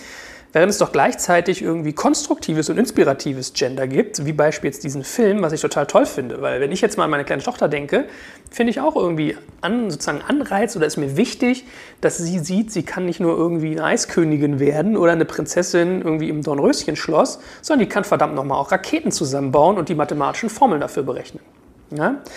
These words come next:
Das mal so als kleinen, irgendwie, kleines Vorgeplänkel, weil was ich euch erzählen möchte heute ist, mein Austausch, den ich bisher zu diesem Thema hatte mit führenden Köpfen dieser Branche. Und mit dieser Branche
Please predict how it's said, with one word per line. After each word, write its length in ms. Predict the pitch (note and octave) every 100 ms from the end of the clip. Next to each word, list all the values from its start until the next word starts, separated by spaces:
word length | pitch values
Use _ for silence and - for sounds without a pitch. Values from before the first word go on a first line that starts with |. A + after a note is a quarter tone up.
| - - - -
Das 160 | G3+
mal 120 | C4 A#3
so 100 | G#3
als 240 | F#3 -
kleinen, 480 | E3+ E3+ F#3+ F#3 F3+
irgendwie, 460 | E3 E3+ E3 E3
kleines 380 | F3 - D#3 -
Vorgeplänkel, 840 | - G#3 G#3 C#3+ - B2 D3+ A#3 C#4+ - - -
weil 80 | D#3
was 160 | F#3+
ich 80 | G3+
euch 80 | F#3
erzählen 460 | - - A3 A#3+
möchte 280 | A3 G#3+ F3
heute 280 | F3 F#3 F#3+
ist, 500 | E3 E3 E3 - - - -
mein 360 | D3 D3+ G3+ G3+
Austausch, 640 | D3+ D#3+ - E3 D#3 -
den 120 | C#3+
ich 120 | C#3+ -
bisher 260 | D3 D#3
zu 120 | -
diesem 280 | C#3 C#3 C3+
Thema 320 | - E3 D#3
hatte 400 | D3+ - E3+ D#3
mit 360 | E3+ D3+ C#3 C#3
führenden 640 | - - A3 B3 G3 F3
Köpfen 440 | - E3 - E3+ C#3+
dieser 220 | D3 C3+
Branche. 520 | B2+ C3 G3+ - C#4+ - - - -
Und 160 | E3 D3
mit 140 | C3+
dieser 160 | D3 C#3
Branche 520 | B2+ D3 F3+ F3+